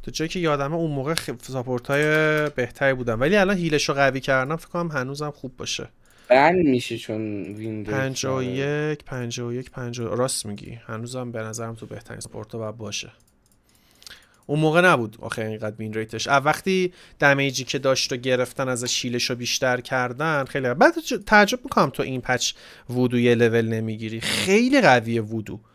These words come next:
Speaker 1: یعنی باورت می‌شه. من اینو یادم رفت تو لاین بگم اصلاً کلاً. باورت می‌شه تو توی اون لاین اصلاً لول یک یا لول دو وودو بگیری،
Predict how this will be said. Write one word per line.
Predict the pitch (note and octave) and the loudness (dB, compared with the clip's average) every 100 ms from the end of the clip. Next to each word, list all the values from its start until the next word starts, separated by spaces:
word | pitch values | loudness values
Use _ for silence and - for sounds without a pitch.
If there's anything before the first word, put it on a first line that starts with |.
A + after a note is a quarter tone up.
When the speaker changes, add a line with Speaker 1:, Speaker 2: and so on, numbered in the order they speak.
| - - - - | -20 -20 -16 0
Speaker 1:
یعنی | D3+ | 4
باورت | A3+ B3 A#3 B3 C#4 | 10 12 12 10 8
می‌شه. | D4 - F#3+ | 0 2 4
من | A3 | 4
اینو | B3 C4 | 2 2
یادم | C4 A#3+ C#3 | 4 4 2
رفت | A#2+ | 0
تو | - | -2
لاین | A#2 A#2 A2+ | 0 2 2
بگم | A2 A2 | -2 -2
اصلاً | G#2+ A2+ | -2 -4
کلاً. | G#2 - A2 G#2+ G2 - - - - | -4 -2 -2 -2 -6 -8 -20 -10 6
باورت | E3+ A#3 B3+ | 10 10 8
می‌شه | D4 A#3+ | 0 2
تو | F#3+ | 2
توی | - E3+ | 2 2
اون | E3 D#3+ | 2 2
لاین | D#3 F3+ A3 A2+ - _ _ _ _ _ _ _ _ _ _ _ _ _ _ - | 4 8 8 6 -4 _ _ _ _ _ _ _ _ _ _ _ _ _ _ -2
اصلاً | C#3+ F#3 | 4 6
لول | F3 D#3 E3+ | 8 6 6
یک | F#3+ F3 F3 - | 4 6 4 6
یا | C3+ | 4
لول | C3 C#3+ E3+ | 4 4 4
دو | F3+ | 4
وودو | D#3 C3 C3 B2+ C3 | 2 0 -2 2 4
بگیری، | C3+ B2+ B2 C3 F3 A2+ | 4 4 0 0 0 0